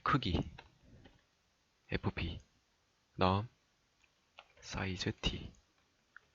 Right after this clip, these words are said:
리드 바이트 영으로 초기화해주고, 다음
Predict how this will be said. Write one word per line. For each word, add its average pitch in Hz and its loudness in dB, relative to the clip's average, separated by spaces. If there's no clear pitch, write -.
리드 113 2
바이트 90 -2
영으로 101 4
초기화해주고, 113 2
다음 92 2